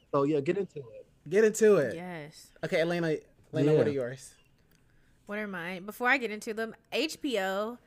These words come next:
Speaker 3: I, the way they have been promoting Black women, specifically dark-skinned Black women's work in the past
Speaker 1: Mm-hmm.
Speaker 3: couple years has been really nice. Watching Michaela Cole, Regina King, Issa Rae, like,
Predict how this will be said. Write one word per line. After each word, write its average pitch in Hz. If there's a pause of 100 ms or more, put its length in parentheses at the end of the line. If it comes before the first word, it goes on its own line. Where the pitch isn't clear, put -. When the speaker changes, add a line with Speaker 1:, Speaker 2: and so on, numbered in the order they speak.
(680)
Speaker 3:
I, 254
the 233
way 240
they 339
have 285
been 220
promoting 202 (140)
Black 190
women, 208
specifically 330
dark-skinned 226
Black 202
women's 202
work 180 (500)
in 262
the 277
past 302
Speaker 1:
Mm-hmm. 311
Speaker 3:
couple 311
years 320
has 269
been 202
really 233
nice. 185
Watching 208 (300)
Michaela 233
Cole, 233
Regina 226
King, 220
Issa 220
Rae, 202
like, 185